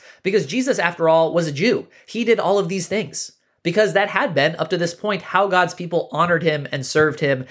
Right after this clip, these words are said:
and remained in right relationship with him. The Torah, the Hebrew word for the Old Testament law codes, that was the instrument through which one obeyed God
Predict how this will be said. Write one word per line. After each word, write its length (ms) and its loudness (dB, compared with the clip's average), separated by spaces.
and 140 -2
remained 320 -2
in 80 -4
right 180 2
relationship 520 0
with 100 -10
him. 220 -10
The 120 2
Torah, 360 2
the 120 -10
Hebrew 300 0
word 280 2
for 60 -8
the 100 -2
Old 200 2
Testament 320 -4
law 180 2
codes, 340 0
that 160 4
was 120 4
the 160 -8
instrument 500 -6
through 280 0
which 260 0
one 160 2
obeyed 340 0
God 400 2